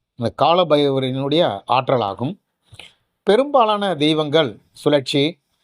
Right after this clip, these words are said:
படைப்பு, நிலை, அழிவு என்ற பணிகளை ஏற்கும் பொழுது காலபைரவர் காலத்தை தானே கையில் வைத்து விதி,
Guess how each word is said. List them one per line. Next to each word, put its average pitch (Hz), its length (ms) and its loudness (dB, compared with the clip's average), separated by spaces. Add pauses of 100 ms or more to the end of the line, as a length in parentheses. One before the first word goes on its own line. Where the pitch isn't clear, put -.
(140)
படைப்பு, 139 680 -2 (300)
நிலை, 151 600 0 (380)
அழிவு 156 720 0
என்ற 139 520 2
பணிகளை 160 420 2
ஏற்கும் 143 320 2
பொழுது 120 500 2 (400)
காலபைரவர் 165 880 2 (260)
காலத்தை 180 800 0 (120)
தானே 190 400 2
கையில் 170 340 -2
வைத்து 143 540 0 (300)
விதி, 147 600 2